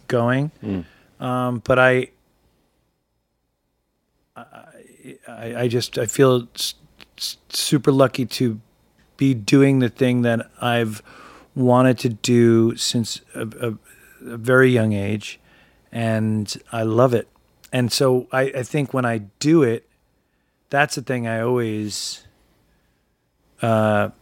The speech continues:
Speaker 1: it, it feeds me when I do it, is
Speaker 2: Mm.
Speaker 1: my, like, it's not, it's not a, it, it's, it's not something I,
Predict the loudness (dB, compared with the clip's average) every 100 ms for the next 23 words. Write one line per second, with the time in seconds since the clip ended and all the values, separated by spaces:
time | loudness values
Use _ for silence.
0 | _ _ -10 -10 -10 -12 0 2 4 2
1 | 0 0 -4 -10 _ _ _ _ -6 -4
2 | -2 -2 -2 -2 -8 -2 2 4 2 -4
3 | -4 -2 -2 -4 -4 -2 -2 -4 -2 2
4 | 2 2 -2 0 2 4 4 2 0 -4
5 | _ _ _ _ _ _ _ _ _ _
6 | _ _ _ _ _ _ _ _ _ -20
7 | -20 -18 -20 -16 -12 -4 0 2 2 2
8 | 0 0 0